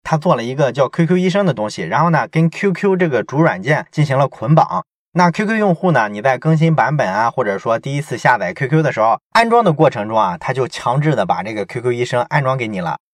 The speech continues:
当然这个过程中呢，也不提示你，反正你已经装了。装了之后呢，咱们知道安全软件它一般来说是很难兼容的。一般你装了两个安全软件，它会相互提示报警啊，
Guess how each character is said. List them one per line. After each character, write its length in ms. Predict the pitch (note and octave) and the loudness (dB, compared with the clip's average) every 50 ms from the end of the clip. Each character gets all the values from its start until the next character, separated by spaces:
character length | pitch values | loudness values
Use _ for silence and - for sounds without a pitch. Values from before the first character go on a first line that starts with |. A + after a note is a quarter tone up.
| _ _ - | _ _ 0
当 100 | C3 C3 | 2 2
然 120 | C#3 D3 | 2 2
这 80 | E3 D3+ | 0 0
个 100 | A#2+ G#2+ | 0 0
过 140 | C3 B2 | -2 -2
程 160 | - B2 G#2+ A2 | -2 -2 -6 -4
中 100 | A#2+ B2 | -4 -2
呢， 140 | A2+ G2+ | -2 -2
也 100 | F#2+ F#2+ | -4 -4
不 100 | F2+ C3+ | -4 -6
提 200 | C3+ - - B2+ | -6 -4 -6 -6
示 120 | - - D#3 | -2 -2 -4
你， 160 | A2 F2+ E2 - | -4 -4 -8 -10
反 160 | - G2 G2+ | -8 -8 -6
正 160 | A#2 C#3 C3+ A#2+ | -4 -4 -4 -4
你 100 | C3 C3+ | -6 -8
已 60 | G#2+ | -8
经 140 | G2 G2 F#2 | -8 -6 -2
装 180 | A#2+ A#2+ C3 | -2 0 0
了。 100 | B2+ - - _ _ _ _ _ | 0 -2 -6 _ _ _ _ _
装 160 | - F#3+ A3 G#3+ | 2 2 4 4
了 80 | F3+ | 2
之 100 | D3+ - | 0 -2
后 180 | F3 - - F#3 | -2 0 0 0
呢， 140 | B2+ G2+ F#2 | 0 0 -2
咱 100 | G#2 G#2+ | -2 -4
们 80 | A2+ | -2
知 60 | A2 A#2 | 0 2
道 220 | A#2 G#2 F2 - | 2 2 0 0
安 240 | _ - G#3+ A3+ A#3 | _ -2 -2 -2 -2
全 180 | - - C#3+ B2+ | -2 -2 -2 0
软 220 | A#2 G2+ F#2+ F2+ | 0 -2 -4 -4
件 300 | F2 A#2 A2+ G2+ F#2 F2+ - | -4 -4 -4 -4 -6 -8 -10
它 180 | - - C#3 | -4 -2 0
一 140 | D3+ D#3 D#3 | 0 0 0
般 180 | C3 D3 C#3 C#3 | 0 0 0 0
来 160 | A#2 F#2+ F#2 | -2 -6 -8
说 280 | - - A2 G#2+ A2+ - | -4 -2 0 0 -2 -4
是 140 | - - D3+ | -6 -6 -6
很 160 | - - G2+ | -6 -6 -8
难 160 | F#2+ G2 A#2+ | -6 -6 -6
兼 220 | D3 - E3 D#3 D#3 | -4 0 0 2 2
容 180 | B2+ F2+ E2 | 0 -4 -6
的。 160 | F#2 F#2+ F#2 - _ _ _ _ | -6 -6 -6 -8 _ _ _ _
一 140 | _ G3+ G3+ | _ 0 2
般 200 | F#3 F#3+ G3 F#3+ | 4 4 4 2
你 140 | E3 B2 A2+ | 0 -2 0
装 160 | - D3+ D#3+ | 2 2 4
了 100 | E3+ D3+ | 4 4
两 200 | B2+ A2 F2 F#2+ | 2 0 -4 -2
个 100 | G#2+ C3 | 0 0
安 100 | C#3+ D#3 | 2 2
全 160 | D3+ - B2+ B2 | 0 -2 -2 -4
软 180 | A2+ G2+ F#2+ F#2+ | -4 -4 -6 -4
件， 220 | G#2+ A2 G2+ F3+ - | -2 -2 -2 -2 -4
它 100 | C#3 B2+ | -8 -8
会 120 | - C3 | -6 -6
相 180 | - - C#3 D3 | -4 -2 -2 -2
互 140 | D3+ C3 | -4 -6
提 180 | - - - C3+ | -10 -6 -6 -6
示 160 | - D#3 C#3 | -4 -4 0
报 160 | B2 C#3+ C#3 | 2 2 2
警 160 | C3 - D#3+ D3+ | 2 -2 -6 -8
啊， 160 | G3 G#3+ | -8 -8